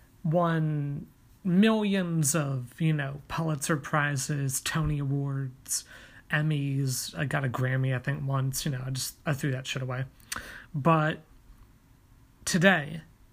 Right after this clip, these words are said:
we're gonna be doing our hot takes on Core Set M twenty-one. And after that, I'm gonna be announcing the next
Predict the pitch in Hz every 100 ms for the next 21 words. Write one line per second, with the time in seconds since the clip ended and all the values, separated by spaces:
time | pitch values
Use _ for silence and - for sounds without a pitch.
0 | - - - 165 175 233 226 208 135 202
1 | 220 156 135 156 - - - - - -
2 | - - - 156 143 - 175 175 - -
3 | - - - - - - - - - -
4 | - - 139 127 - 233 220 - 147 -
5 | - - 170 185 202 - - - 165 160
6 | 175 143 127 160 135 120 127 - - -
7 | - 143 - 202 240 240 - 165 127 127
8 | 143 - - - - - 175 220 233 208
9 | 165 180 190 - - 131 139 - - -
10 | - - 151 143 143 165 165 - - -